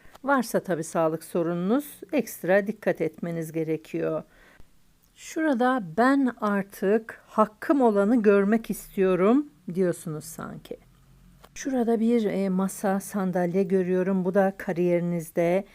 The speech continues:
e, terfi edeceğiniz ya da daha iyi bir şeyler olacağı anlamına gelir. E, görev ve sorumluluklarınızın arttığı, stres yönetimini iyi yapmanız gerekiyor. E, birçok aslanlar yükseliş yas-, yaşarken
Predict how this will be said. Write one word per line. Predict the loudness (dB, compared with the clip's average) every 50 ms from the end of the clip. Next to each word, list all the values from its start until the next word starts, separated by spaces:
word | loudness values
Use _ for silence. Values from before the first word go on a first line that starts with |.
| -20 -20 -20 _ -6
e, | -4 -2 -2 0 -2 -2 -4 -6
terfi | -6 -4 -2 -2 -2 -4 -2 2 2
edeceğiniz | 2 4 2 0 0 0 0 0 0 0 0 0 -2 -4 -2 -2
ya | -2 0 0
da | -2 0
daha | 0 -2 0 -2 -2
iyi | -2 -2 0 0 -2 -2 -4
bir | -8
şeyler | -8 -2 0 0 0 2 2 2 2
olacağı | 2 2 0 0 0 -2 0 0 0 0 0
anlamına | 0 -2 -2 -2 -2 -2 -2 -2 0 0 0
gelir. | 0 0 0 0 2 0 -2 -2 -4 -18 -20 -20 -6 -4
E, | -2
görev | 0 2 2 2 4 2 2
ve | 2 0
sorumluluklarınızın | 0 0 0 0 0 0 0 0 -2 -2 0 0 2 2 2 -2 -4 -6 -4
arttığı, | -4 -4 -4 -6 _ -8 -2 0 2 2 2 0
stres | -2 -8 -14 -14 -4 0 0 0 0 0 -2
yönetimini | -2 0 0 -2 -4 -6 -6 -6 -4 -4 -4 -6 -6 -6
iyi | -6 -6 -4 -2 0
yapmanız | -2 -2 -2 -4 -6 -4 -4 -2 -4 -4 -6 -2
gerekiyor. | 0 0 2 2 -2 -2 -4 -2 0 2 2 2 0 -2 -10 -20 -20 -20 -20 -20 -20 -18 -2 4
E, | 6 6 6 4 0 -10 -12 0 0
birçok | 0 2 4 4 6 6 6 4 2 -2 2
aslanlar | 2 2 2 2 -2 0 2 2 4 4 4 4 4
yükseliş | 4 2 0 -2 -4 -2 -2 0 0 0 -4 0 2
yas-, | 2 2 2 -2 -14 -8 -2
yaşarken | 0 0 0 0 -2 -2 -2 -2 -2 _ -6 -6 -4 -4 -4